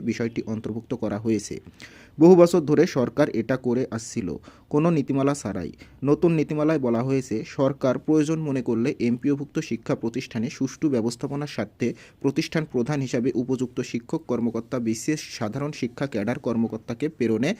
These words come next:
নিয়োগ দিতে পারবে। তবে এতে ক্ষোভ প্রকাশ করেছেন বেসরকারি শিক্ষক নেতারা। কলেজ শিক্ষক সমিতির নেতা জাকির আহমেদ খান বলেছেন, সরকারি কলেজগুলোই ঠিকমতো চালাতে পারেন না শিক্ষা ক্যাডারভুক্ত সরকারি কলেজের শিক্ষকরা।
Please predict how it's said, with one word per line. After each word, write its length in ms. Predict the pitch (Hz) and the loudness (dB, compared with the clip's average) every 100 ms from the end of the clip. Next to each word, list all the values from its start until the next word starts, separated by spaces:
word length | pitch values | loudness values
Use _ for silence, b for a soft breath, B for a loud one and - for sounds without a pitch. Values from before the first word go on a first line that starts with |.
| B B - | B B 2
নিয়োগ 220 | 147 156 | 6 6
দিতে 220 | 131 123 | 4 0
পারবে। 320 | 139 113 90 78 - | 2 0 -2 -2 2
তবে 260 | 156 139 151 - | 4 6 4 2
এতে 240 | 120 147 | 0 0
ক্ষোভ 240 | 143 - 143 | 0 0 -2
প্রকাশ 260 | - 135 139 | 0 -2 -2
করেছেন 380 | - 123 123 127 165 | -2 -4 -4 -6 -2
বেসরকারি 480 | 120 117 131 127 135 | -2 0 -2 -2 -4
শিক্ষক 380 | - 117 - 135 127 | -4 -6 -4 -4 -2
নেতারা। 320 | 101 104 78 - B B B B - | -4 -4 -6 -10 B B B B 6
কলেজ 320 | 156 170 170 - - | 10 10 6 0 -6
শিক্ষক 360 | 151 - 160 - | -8 -2 -4 -2
সমিতির 440 | 147 147 151 143 135 | -6 -4 -2 -2 0
নেতা 240 | 123 127 113 | -2 0 -2
জাকির 340 | 117 120 139 | -2 -2 -4
আহমেদ 480 | - 120 123 113 110 - b b - | -4 -6 -2 -2 -2 -6 b b -4
খান 220 | 135 143 139 | -2 0 0
বলেছেন, 420 | 120 123 123 113 196 b b | 0 0 -2 -4 -6 b b
সরকারি 440 | - 156 156 165 165 | 0 2 2 2 2
কলেজগুলোই 680 | 143 135 143 123 123 117 123 - | 2 2 0 0 2 2 -2 -4
ঠিকমতো 420 | 127 120 135 123 151 | -6 -4 -4 -2 -2
চালাতে 360 | 120 110 110 | -2 -2 -4
পারেন 280 | - 110 113 | -4 -2 -2
না 120 | 123 147 185 | -4 -6 -10
শিক্ষা 340 | - 120 - 139 | -10 -8 -6 -6
ক্যাডারভুক্ত 600 | 123 113 117 123 117 - | -2 -2 -2 -4 -8 -8
সরকারি 400 | 131 117 107 117 | -4 -4 -4 -6
কলেজের 440 | 120 107 104 123 - | -4 -2 -2 -6 -8
শিক্ষকরা। 420 | 110 - 117 - | -8 -6 -6 -6